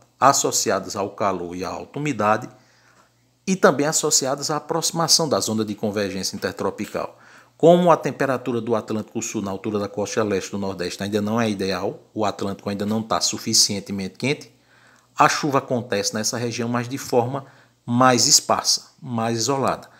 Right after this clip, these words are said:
Pra maioria das localidades, vai prevalecer dentro desse intervalo, entre os dias trinta e um e seis de fevereiro, tanto no semiárido da Paraíba, quanto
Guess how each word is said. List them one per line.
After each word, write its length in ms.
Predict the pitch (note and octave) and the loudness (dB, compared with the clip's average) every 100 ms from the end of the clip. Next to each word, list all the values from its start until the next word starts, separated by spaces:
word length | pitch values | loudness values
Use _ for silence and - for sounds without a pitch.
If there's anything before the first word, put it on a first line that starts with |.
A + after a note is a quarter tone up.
| - _ _ - | -20 _ _ 4
Pra 260 | C#3 D#3+ | 8 8
maioria 680 | F3 E3 D3 C3 A#2+ G#2+ G#2 | 6 4 2 0 -2 -4 -6
das 200 | G2+ G2+ | -8 -8
localidades, 880 | G2+ F#2+ - G2 F#2 F2+ G2+ C#3 - | -8 -10 -8 -8 -8 -6 -6 -4 -6
vai 200 | A2+ G#2+ | -4 -2
prevalecer 920 | A2+ A#2 A2+ A#2 A2 - G#2 A2 - | 2 2 2 0 2 2 2 -4 -10
dentro 540 | G#2 G2 A#2+ D#3 F3 B2 | -18 -4 2 2 2 -2
desse 300 | C#3 C#3 C#3+ | 2 2 2
intervalo, 580 | C#3+ C3 G2+ E2+ - - | 0 0 -2 -6 -8 -10
entre 300 | A#2 A#2 A#2+ | -8 -8 -6
os 100 | G2+ | -8
dias 380 | G#2 G2 E2+ - - - | -6 -4 -4 -6 -8 0
trinta 340 | F3+ F3+ D3+ | 0 2 0
e 140 | A2 | 0
um 120 | F2+ - | -4 -12
e 80 | - | -4
seis 380 | A2 - G#2+ F#2 | 0 2 0 -4
de 80 | G#2 | -6
fevereiro, 640 | B2+ A2+ C3+ G#2+ A#2+ - - - - _ _ - | -4 -2 0 0 -4 -8 -20 -20 -20 _ _ -4
tanto 260 | A2+ C3+ | -2 0
no 140 | C#3 C3+ | -2 -2
semiárido 480 | - B2 A2 G#2 G2+ | -2 0 0 0 -2
da 80 | |
Paraíba, 720 | F#2+ G2 F2+ F2+ G#2+ C3 C3 | -2 0 -2 -4 -6 -4 -6
quanto 340 | A#2+ A2 G#2 | -6 -6 -6